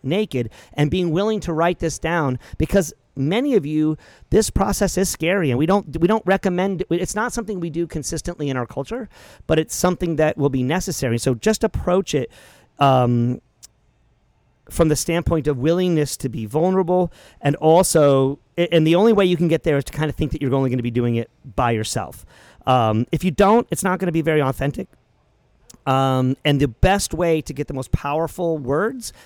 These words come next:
and the most from those emotions that you're feeling about this statement, um, it really requires yourself to give yourself permission,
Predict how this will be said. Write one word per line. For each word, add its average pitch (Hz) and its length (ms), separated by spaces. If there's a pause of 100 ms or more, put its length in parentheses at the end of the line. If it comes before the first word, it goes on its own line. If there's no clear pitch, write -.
(120)
and 135 120
the 143 40
most 139 280 (680)
from 143 260
those 135 200
emotions 139 440
that 160 100
you're 139 100
feeling 160 420
about 185 280
this 202 160
statement, 202 440 (460)
um, 151 100
it 175 120
really 170 380
requires 143 520
yourself 131 380
to 135 100
give 120 180
yourself 117 280
permission, 123 580